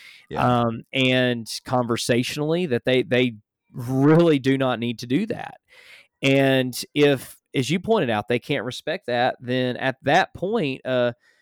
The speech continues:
Speaker 2: boundaries need to be drawn. And, and sometimes you'll hear people say, "Oh, so you're withdrawing from me then?" You, I'm like, "No, I'm not, I'm not withdrawing my fellowship from you because I think you're going to hell.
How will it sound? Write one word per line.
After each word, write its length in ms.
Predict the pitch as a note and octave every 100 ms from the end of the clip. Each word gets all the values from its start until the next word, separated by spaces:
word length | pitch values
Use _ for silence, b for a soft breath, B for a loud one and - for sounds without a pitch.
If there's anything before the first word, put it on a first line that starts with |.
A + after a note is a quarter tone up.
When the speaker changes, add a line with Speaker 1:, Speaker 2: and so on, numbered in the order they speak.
| _ -
Speaker 2:
boundaries 400 | D#3+ F3 D#3 D3
need 140 | C#3+
to 60 | C3
be 140 | C3+
drawn. 400 | B2+ C3 E3 B2
And, 160 | A#2+ A#2+
and 220 | B2+ A#2
sometimes 480 | - D3+ D#3 C#3 B2
you'll 120 | C3
hear 140 | C3
people 220 | B2 C3
say, 140 | A#2 -
"Oh, 200 | F#3 G3
so 160 | D3 C3
you're 220 | B2+ F3
withdrawing 480 | E3+ C3 B2+ B2 B2
from 200 | - B2
me 180 | G#3 A#3
then?" 280 | A2+ G#2
You, 160 | A2+ C#3
I'm 120 | A2+
like, 140 | A2+ -
"No, 280 | C3+ D2 -
I'm 140 | E3
not, 200 | A3+ G#3+
I'm 520 | - _ _ _ -
not 60 | -
withdrawing 440 | D3+ B2 C#3 D#3
my 100 | C3
fellowship 520 | A#2 C3+ D3+ C#3 C3
from 180 | - B2
you 80 | C3
because 300 | C#3 - A#2+
I 80 | B2
think 240 | B2+ A#2+
you're 100 | A#2
going 240 | A2 G#2+ G2+
to 80 |
hell. 440 | G2+ A#2 D3+ F3+